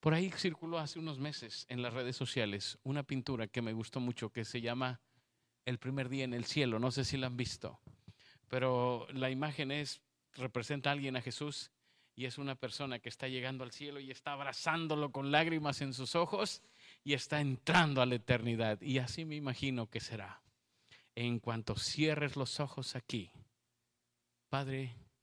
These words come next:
en tus manos encomiendo mi espíritu", y lo que sigue es el gran abrazo del Redentor. Bienvenido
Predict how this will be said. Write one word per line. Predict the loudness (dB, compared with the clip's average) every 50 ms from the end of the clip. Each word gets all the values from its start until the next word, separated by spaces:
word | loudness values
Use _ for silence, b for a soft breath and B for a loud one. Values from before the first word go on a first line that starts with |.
| _ _ _ _ _ _ _ -8
en | -6 -6 -6 -6
tus | -8 -8 -8 -4 -4
manos | -4 -2 -2 -2 -4 -4 -4 -4
encomiendo | -6 -4 -4 -4 -4 -2 -2 -4 -4 -4 -4
mi | -4 -4 -6
espíritu", | -8 -10 -12 _ -10 -10 -10 -12 -12 -12 -10
y | -8
lo | -8 -8 -8
que | -8 -8
sigue | -6 -6 -6 -6 -6 -6 -8 -10 -14 _ _ _ _ _ _ _ _ _ _ _ _ _
es | -16 -14 -12 -12
el | -12 -12 -12 -12
gran | -6 -2 0 2 2 2 0 -2 -6 -10 _
abrazo | -4 -2 -2 -2 -2 -2 -2 -2 -4 -4 -4 -6 -6 -10 -14 _ _ _ _ _ -10
del | -10 -10 -8
Redentor. | -8 -8 -8 -8 -8 -10 -2 0 0 0 0 -2 -8 -16 -20 -20 _ _ _ _ _ _ _ _ _ _ _ _ _ _ _ _ _ _ _ _ _ _ _
Bienvenido | -4 -2 -2 -2 -2 -4 -6 -4 -4 -4 -4 -4 -4 -4 -4 -6 -8